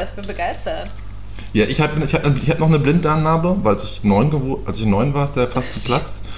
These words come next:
Speaker 2: Und die ist so, ja, mittlerweile immer nur so sechs oder sieben Zentimeter lang. Aber mittlerweile kriegst du einfach so drei Punkte irgendwie am Bauch und einer unter, entweder unterm Bauchnabel, glaub ich,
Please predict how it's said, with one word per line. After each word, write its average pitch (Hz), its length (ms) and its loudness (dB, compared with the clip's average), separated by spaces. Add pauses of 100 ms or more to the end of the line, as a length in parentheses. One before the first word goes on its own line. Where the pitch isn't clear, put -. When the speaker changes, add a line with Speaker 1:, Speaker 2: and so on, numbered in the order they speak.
(200)
Speaker 2:
Und 113 200 2
die 127 60 6
ist 123 200 4
so, 104 680 4 (340)
ja, 90 200 0 (100)
mittlerweile 101 460 2
immer 131 140 2
nur 120 100 2
so 98 100 -4
sechs - 300 0
oder 98 140 0
sieben 107 240 0
Zentimeter 104 440 2
lang. 143 260 0 (400)
Aber 101 200 4
mittlerweile 123 560 4
kriegst 123 240 -2
du 107 60 4
einfach 110 260 2
so 104 140 -2
drei 95 220 2
Punkte 151 420 0
irgendwie 135 340 2
am 110 160 2
Bauch 113 340 2 (120)
und - 100 -6
einer 104 220 2
unter, 113 260 0
entweder 101 400 2
unterm 147 240 0
Bauchnabel, 151 520 2
glaub 156 260 0
ich, 185 180 -4